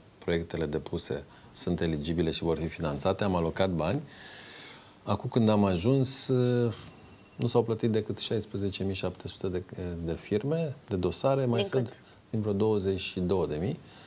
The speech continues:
Speaker 1: Uh, restul, mi s-a spus că nu mai sunt bani. Și încerc să văd de ce nu mai sunt bani, pentru că banii au fost, uh, alocați. Mai ales că domnul Năsui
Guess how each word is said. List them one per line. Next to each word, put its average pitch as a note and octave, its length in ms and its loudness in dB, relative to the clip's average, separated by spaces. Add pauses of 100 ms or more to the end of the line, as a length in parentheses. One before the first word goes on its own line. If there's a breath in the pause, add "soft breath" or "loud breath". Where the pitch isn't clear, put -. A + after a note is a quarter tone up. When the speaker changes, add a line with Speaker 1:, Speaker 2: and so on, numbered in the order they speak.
(600 loud breath)
Speaker 1:
Uh, G#2+ 100 -4 (200)
restul, B2 360 2
mi B2 140 4
s-a B2 100 0
spus A#2 140 -4
că - 80 -2
nu A#2 60 4
mai A#2 80 4
sunt A2+ 160 2
bani. D#2 160 0 (880)
Și - 280 -4
încerc C3 300 2
să - 160 0
văd A2+ 200 4 (120)
de G2+ 100 4
ce D3+ 340 2
nu B2+ 160 0
mai D3 180 -4
sunt C#3+ 180 -2
bani, A2+ 240 2
pentru D#2+ 240 -6
că - 180 -6
banii E2 320 0 (120)
au F#2 60 -2
fost, G2 400 -2 (140)
uh, D#3 100 0 (120)
alocați. C#3 580 2
Mai G2+ 180 2
ales A2+ 240 4
că - 120 -6
domnul F#2+ 480 2 (580 loud breath)
Năsui G2+ 680 2